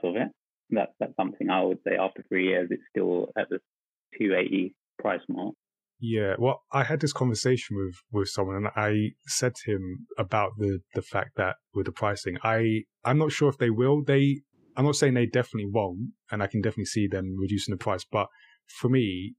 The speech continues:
Speaker 2: the Switch Lite is the price reduction.
Speaker 1: Yeah,
Speaker 2: It,
Speaker 1: exactly.
Speaker 2: it is
Speaker 1: Yeah,
Speaker 2: aimed
Speaker 1: yeah,
Speaker 2: at
Speaker 1: yeah.
Speaker 2: the person who, "Oh, I like the Switch, but I just need it a bit cheaper." Well, we've got Switch Lite. So I feel that's them covering their basis, and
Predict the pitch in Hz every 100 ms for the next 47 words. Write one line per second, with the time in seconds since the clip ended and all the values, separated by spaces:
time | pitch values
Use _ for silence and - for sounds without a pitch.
0 | - 113 110 107 - 123 - - 110 113
1 | 123 _ - 110 107 - - 113 110 -
2 | 110 113 - 135 139 - - 127 95 113
3 | 107 - 113 104 120 113 90 90 107 107
4 | 104 98 98 - - - - 117 107 104
5 | 110 101 107 120 117 101 117 104 - 113
6 | 98 104 101 98 101 101 101 - 110 107
7 | 110 117 _ _ 107 98 95 95 95 101
8 | - - - 98 - 107 92 - 101 -
9 | 110 104 95 - 98 - 110 95 95 95
10 | 92 98 98 - - - 104 98 95